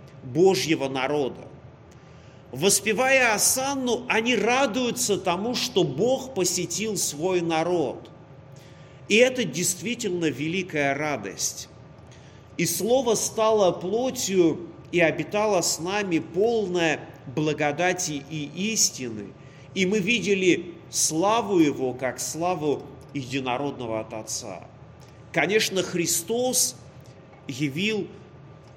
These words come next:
славу Божьему народу, славу от своего присутствия, от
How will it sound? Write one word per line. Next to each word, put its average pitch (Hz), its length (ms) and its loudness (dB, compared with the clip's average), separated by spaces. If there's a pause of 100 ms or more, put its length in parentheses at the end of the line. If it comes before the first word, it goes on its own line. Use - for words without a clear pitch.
славу 151 760 -2 (280)
Божьему 131 600 -2
народу, 131 600 -4 (300)
славу 226 440 4
от 185 140 2
своего 190 460 4
присутствия, 165 1200 0 (500)
от 156 340 -2